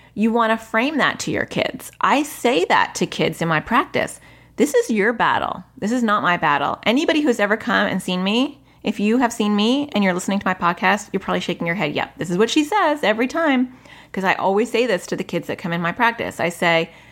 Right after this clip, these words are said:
"This is your battle. We are just in it to help you. So me and your mom, or me and your dad, or me and your parents, we're just here to help. But ultimately, this is your deal. If you don't wanna work on it, that's your problem. That's your deal.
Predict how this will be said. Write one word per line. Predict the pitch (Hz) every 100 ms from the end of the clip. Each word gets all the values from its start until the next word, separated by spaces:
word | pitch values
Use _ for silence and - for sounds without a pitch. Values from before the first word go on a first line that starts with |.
| - _ -
"This | 220 262 -
is | 269 240
your | 233 233
battle. | 220 165 143 135 208 - - _ - -
We | 190 262
are | 294
just | 247 247 - _ -
in | 262
it | 220 180 - - _ _ _ _
to | -
help | 202 175 -
you. | - - - _ - -
So | - 190 170
me | 175 190 240 -
and | 302
your | 320
mom, | 214 180 180 202
or |
me | 175 170 226
and | 262
your | 240
dad, | 175 135 147 208
or | 143
me | 147 185
and |
your | 226
parents, | - 165 180 202 - - - -
we're | 226 294
just | 523 -
here | 415
to | 226
help. | - 240 - - - - - - -
But | -
ultimately, | 202 214 320 285
this | 233 196
is | 185 180
your | 165
deal. | - - - 175 _ _ _ _ _ _ -
If | 185
you | 190
don't | 202 226
wanna | 226
work | 220 269 302
on | 196 180
it, | -
that's | 170 165 170
your | 175
problem. | 170 - 285 - - -
That's | - 190 180
your | 180
deal. | 175 196 269 - -